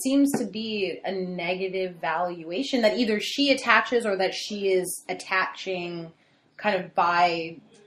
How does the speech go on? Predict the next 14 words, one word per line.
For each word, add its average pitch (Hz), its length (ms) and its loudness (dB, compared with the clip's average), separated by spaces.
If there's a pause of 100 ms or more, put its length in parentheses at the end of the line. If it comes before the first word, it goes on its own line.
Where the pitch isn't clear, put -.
(140)
by 170 220 2
the, 165 380 -6
like, 160 240 -8
the, 180 60 -6
the 170 140 -6
way 170 180 -4
that 165 240 -10
the 180 80 -10
discourses 160 640 -4 (120)
work 151 340 -8
around 151 720 -10 (320)
eating 156 360 -8
and 147 140 -12
fatness. 135 500 -6